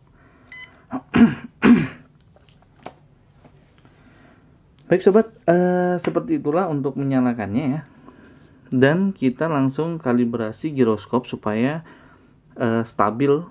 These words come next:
ininya, apa namanya, terbangnya seperti ini, dan dia berkedip. Nah, itu namanya,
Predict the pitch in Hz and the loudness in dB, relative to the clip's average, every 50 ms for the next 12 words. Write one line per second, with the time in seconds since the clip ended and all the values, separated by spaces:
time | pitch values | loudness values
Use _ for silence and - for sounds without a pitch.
0 | - - - _ _ _ _ _ _ - - - - - - - 120 110 113 110 | -18 -20 -20 _ _ _ _ _ _ -20 -20 -20 -20 -10 -6 -4 -2 0 0 0
1 | 110 120 156 180 - - - _ _ _ _ - 143 143 135 131 131 139 156 180 | 0 -2 -4 -6 -8 -14 -20 _ _ _ _ -8 -6 -2 -2 -2 -2 -2 -4 -8
2 | 170 - _ _ _ _ - 117 113 117 117 110 107 107 110 139 185 202 - _ | -12 -16 _ _ _ _ -4 -2 0 0 0 -2 -2 -2 -2 -2 -4 -6 -8 _
3 | _ _ _ _ _ - - _ _ _ _ _ _ _ _ _ _ - - - | _ _ _ _ _ -20 -20 _ _ _ _ _ _ _ _ _ _ -18 -18 -18
4 | _ _ _ _ _ _ _ _ _ _ _ _ _ _ _ _ _ _ - 104 | _ _ _ _ _ _ _ _ _ _ _ _ _ _ _ _ _ _ -14 -10
5 | - 104 104 110 143 180 - - _ _ _ _ _ _ _ _ _ _ _ _ | -8 -6 -6 -6 -6 -8 -10 -16 _ _ _ _ _ _ _ _ _ _ _ _
6 | _ _ _ _ _ _ - 113 107 113 123 127 120 - - 117 107 110 113 147 | _ _ _ _ _ _ -6 -4 -2 0 0 0 -2 -2 -4 -6 -2 -2 -2 -4
7 | - - _ _ _ _ _ _ _ _ _ _ _ _ - _ _ _ _ _ | -4 -6 _ _ _ _ _ _ _ _ _ _ _ _ -20 _ _ _ _ _
8 | _ _ _ _ _ _ _ _ _ _ _ _ - - - 123 - - - - | _ _ _ _ _ _ _ _ _ _ _ _ -16 -14 -14 -14 -16 -20 -20 -20
9 | - - - _ _ - - - - - - - - _ _ _ _ _ _ _ | -20 -20 -20 _ _ -20 -20 -20 -20 -20 -20 -20 -20 _ _ _ _ _ _ _
10 | _ _ _ _ _ _ _ _ _ _ _ _ _ _ _ _ _ _ _ _ | _ _ _ _ _ _ _ _ _ _ _ _ _ _ _ _ _ _ _ _
11 | _ _ _ _ _ _ _ _ _ _ _ _ _ _ _ _ _ _ _ _ | _ _ _ _ _ _ _ _ _ _ _ _ _ _ _ _ _ _ _ _
12 | _ _ _ _ _ _ _ _ - - _ _ _ _ _ _ _ _ _ _ | _ _ _ _ _ _ _ _ -20 -20 _ _ _ _ _ _ _ _ _ _
13 | _ _ _ _ _ _ _ _ _ _ _ _ _ _ _ _ _ _ 123 113 | _ _ _ _ _ _ _ _ _ _ _ _ _ _ _ _ _ _ -2 -2
14 | 110 107 107 110 113 123 139 156 156 | -2 -2 -2 -2 -2 -2 0 0 -2